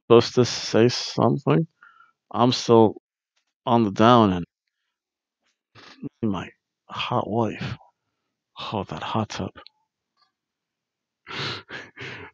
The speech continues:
Rob Van Dam's still thinking about that hot tub. Uh, and then Ethan Page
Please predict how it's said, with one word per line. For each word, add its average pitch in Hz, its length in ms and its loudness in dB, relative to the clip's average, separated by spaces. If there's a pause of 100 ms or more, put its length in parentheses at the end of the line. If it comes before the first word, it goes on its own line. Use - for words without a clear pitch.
Rob 175 240 8
Van 135 180 4
Dam's 123 280 4
still 120 160 6
thinking 113 200 4
about 98 140 8
that 92 160 -2
hot 95 240 2
tub. 92 200 4 (1300)
Uh, 110 440 6
and 127 260 6
then 143 500 6 (2750)
Ethan 220 500 8
Page 202 580 8